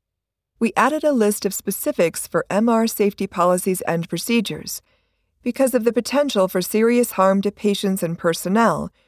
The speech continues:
related to the presence of the magnet if safety precautions are not followed." End quote,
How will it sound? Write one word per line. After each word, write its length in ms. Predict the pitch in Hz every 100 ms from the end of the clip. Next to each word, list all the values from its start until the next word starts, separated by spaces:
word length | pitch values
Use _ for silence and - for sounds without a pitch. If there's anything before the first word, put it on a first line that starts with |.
| _ -
related 360 | 156 151 165
to 80 | 180
the 80 | 165
presence 460 | - 160 165 165 -
of 120 | -
the 80 | 147
magnet 580 | 190 202 - - - - _ _ _ _
if 120 | 214
safety 400 | - 202 196 -
precautions 680 | 190 190 202 185 180 180 175
are 100 | 175
not 300 | 185 208 202
followed." 600 | - 143 117 110 - - _ _ _ _ _ _
End 260 | - 220 220
quote, 420 | - 120 - -